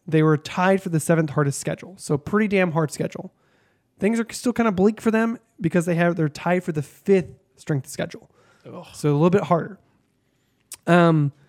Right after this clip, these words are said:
Speaker 1: I mean, but you have Matt Ryan, you have Julio Jones, you have Calvin Ridley,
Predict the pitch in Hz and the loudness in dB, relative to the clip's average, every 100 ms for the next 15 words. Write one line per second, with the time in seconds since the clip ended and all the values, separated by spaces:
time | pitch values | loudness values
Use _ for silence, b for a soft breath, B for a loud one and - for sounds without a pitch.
0 | _ _ _ _ _ _ _ _ _ _ | _ _ _ _ _ _ _ _ _ _
1 | - 214 220 226 233 226 175 190 226 240 | 2 4 4 2 -2 0 0 2 2 0
2 | 220 - - - 190 202 196 175 180 196 | -4 -16 -20 -4 2 2 4 4 2 0
3 | 160 170 - 202 208 208 165 147 156 160 | 0 0 2 2 6 4 4 2 2 0
4 | 156 - 165 202 180 135 226 170 | -2 0 -2 0 -2 -2 -4 -8